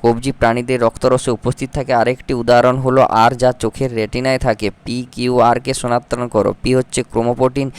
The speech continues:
কিউ হচ্ছে হিমোসায়ানিন, আর হচ্ছে রেডোপোসিন। নেক্সট হচ্ছে আমি এক প্রকার ডাল, আমার মধ্যে একটি বিষাক্ত পদার্থ থাকে যার নাম হচ্ছে বিও ডবল এ বিটা অক্সিলিক অ্যামাইনো অ্যাসিড। এই ডাল বেশি খেলে,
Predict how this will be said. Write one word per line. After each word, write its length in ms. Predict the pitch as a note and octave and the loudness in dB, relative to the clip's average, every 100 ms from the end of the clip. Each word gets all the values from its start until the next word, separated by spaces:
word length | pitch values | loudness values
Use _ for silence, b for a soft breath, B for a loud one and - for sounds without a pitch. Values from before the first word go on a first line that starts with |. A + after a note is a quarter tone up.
| B B B | B B B
কিউ 180 | A#2+ B2+ | 0 2
হচ্ছে 300 | B2+ - C3 | 2 0 -6
হিমোসায়ানিন, 1200 | A#2 A2+ A#2 C3 - - - B2+ A#2+ B2 C#3 C#3 - - | -4 -2 0 -2 -4 -18 -4 0 2 2 0 -6 -8 -2
আর 200 | A2 A#2+ | 2 2
হচ্ছে 400 | B2 - D3 D3 - - | 0 -2 -4 -4 -8 -4
রেডোপোসিন। 640 | G#2+ A#2+ B2 A2+ - F#2 F#2 - - b b - | 0 2 4 2 -2 -8 -10 -18 -20 b b -6
নেক্সট 280 | A#2+ C3 C#3 | -2 0 0
হচ্ছে 260 | C3+ - | -2 0
আমি 220 | A#2+ A#2+ B2 | 0 2 -2
এক 100 | - | 0
প্রকার 320 | C3+ C3 B2+ | 0 2 2
ডাল, 240 | B2+ C3 | 4 4
আমার 260 | A#2+ B2 B2+ | 4 2 2
মধ্যে 300 | B2+ B2 C3 | 0 -2 -2
একটি 240 | A#2+ - | -2 -4
বিষাক্ত 460 | B2 A2+ C3 B2+ - | -6 -2 0 0 0
পদার্থ 380 | B2 B2 B2 C3 | 2 4 4 0
থাকে 440 | C3 C3 A#2+ B2 | -2 -4 -4 -4
যার 220 | A2+ A2 | 0 0
নাম 240 | A#2 A#2+ B2 | 0 0 0
হচ্ছে 300 | A#2+ - A#2 | -2 -2 -4
বিও 380 | G#2 A2+ A#2+ A#2+ | -2 0 2 2
ডবল 360 | A2 A2+ B2 | 2 2 2
এ 100 | C3 - B B G2+ | -2 -6 B B -6
বিটা 400 | G#2+ A#2 C3 A#2 | -4 2 4 4
অক্সিলিক 420 | - - C3 B2+ - | 2 -4 -4 -4 -4
অ্যামাইনো 380 | A2+ A#2 B2+ | 0 0 2
অ্যাসিড। 400 | C3 B2+ - C3+ - | 0 -2 -4 -6 -2
এই 180 | A#2+ A#2+ | -2 2
ডাল 280 | A2+ A#2 | 4 4
বেশি 300 | A#2+ A#2 - | 2 -2 -4
খেলে, 360 | B2 C3 B2+ | -4 -2 -2